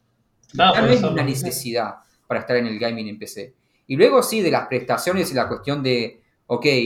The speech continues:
Speaker 2: los juegos que salen en P C salen más rotos. O sea, no es tan así. O sea, tenés juegos en P C que salen más rotos, que no es por la cuestión de P C, es porque la P C nunca fue
Speaker 1: Sí,
Speaker 2: prioritaria
Speaker 1: claro.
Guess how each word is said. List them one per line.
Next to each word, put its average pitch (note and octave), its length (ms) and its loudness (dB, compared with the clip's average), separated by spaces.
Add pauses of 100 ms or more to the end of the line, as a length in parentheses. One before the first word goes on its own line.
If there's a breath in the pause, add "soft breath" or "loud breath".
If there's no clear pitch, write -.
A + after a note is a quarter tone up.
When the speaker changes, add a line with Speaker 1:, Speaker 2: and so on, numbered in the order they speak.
(300)
Speaker 2:
los A2+ 180 -6
juegos D3 240 2
que B2+ 80 -4
salen C#3 260 -2
en A#2+ 120 -4
P A#2+ 80 -6
C B2+ 240 -2
salen B2+ 300 -2
más B2+ 180 2
rotos. C3+ 320 -6
O - 40 -20
sea, A2 200 -16 (300)
no F3+ 80 -8
es D4 120 -6
tan D3 140 -4
así. C3 280 -4
O - 20 -8
sea, C3 120 -2
tenés G3 180 2
juegos E3+ 260 6
en C#3+ 80 -2
P C3 80 -6
C G#3 60 -2
que F#3+ 40 -4
salen E3 160 0
más C3 160 -2
rotos, D#3+ 400 2 (300 loud breath)
que A2 80 -14
no D3+ 80 2
es A3 60 4
por D3 120 -2
la C3 80 2
cuestión C3 240 -4
de A#2+ 80 -4
P A2 120 -6
C, A#2+ 340 -4
es - 40 -20
porque A2 400 -10 (520)
la B2+ 120 -4
P B2+ 80 -2
C - 140 -2
nunca D3+ 220 -4
fue D3+ 160 -2
Speaker 1:
Sí, C3 80 -4
Speaker 2:
prioritaria B2 580 0
Speaker 1:
claro. C3 300 -6